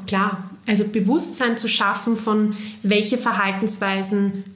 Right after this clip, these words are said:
prägen mich, welche Gewohnheiten prägen mich, ja, seien die ganz aus mir heraus intrinsisch, also sei es das ganz banale, keine Ahnung, ich rauche oder ich beiße Fingernägel, wenn ich gestresst bin oder was auch immer,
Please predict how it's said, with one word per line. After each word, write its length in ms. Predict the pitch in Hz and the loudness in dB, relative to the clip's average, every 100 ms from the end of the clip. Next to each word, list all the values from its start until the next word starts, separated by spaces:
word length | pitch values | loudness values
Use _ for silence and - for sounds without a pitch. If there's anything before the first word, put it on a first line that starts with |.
| - | -4
prägen 480 | - 196 202 220 233 | 2 2 4 2 2
mich, 200 | 277 208 | 2 0
welche 280 | - 202 | -2 -2
Gewohnheiten 840 | 196 180 185 233 262 214 196 208 190 | -4 -2 0 0 0 -2 -2 -2 -4
prägen 440 | - 196 208 214 | 0 0 2 2
mich, 360 | 220 294 - - | 2 0 -4 -4
ja, 300 | 202 214 233 | -4 -4 -2
seien 460 | - 214 202 214 220 | 0 2 2 2 2
die 240 | 208 190 | 0 0
ganz 320 | 202 190 233 | 0 0 0
aus 180 | 165 - | 0 0
mir 220 | 208 220 208 | 2 2 0
heraus 360 | 202 196 196 | 0 0 0
intrinsisch, 640 | 202 190 214 226 254 269 - | 0 0 0 0 2 0 0
also 200 | 190 190 | -2 -2
sei 220 | 196 196 | -2 -2
es 140 | 190 | -4
das 220 | 190 185 | -4 -4
ganz 220 | 185 190 - | -2 -4 0
banale, 460 | 196 180 180 190 | 0 0 0 -2
keine 240 | 190 190 180 | 0 -2 -2
Ahnung, 300 | 196 190 196 | -2 -2 -2
ich 220 | - - - | -6 -8 -4
rauche 680 | 180 196 214 233 214 214 214 - | 0 0 0 -2 0 0 -4 -2
oder 400 | 214 190 196 196 | 0 0 0 -2
ich 140 | 190 | -2
beiße 340 | 196 190 - 214 | -2 0 0 0
Fingernägel, 580 | 240 247 233 220 220 214 | 0 2 2 2 0 -2
wenn 120 | 208 | -2
ich 140 | 208 | -2
gestresst 520 | 220 - 202 196 196 | -2 -2 0 0 -2
bin 360 | 202 202 196 202 | 0 2 2 0
oder 180 | 208 190 | -2 0
was 200 | 190 196 | 0 0
auch 100 | - | -2
immer, 480 | 220 254 208 226 | 0 2 2 -2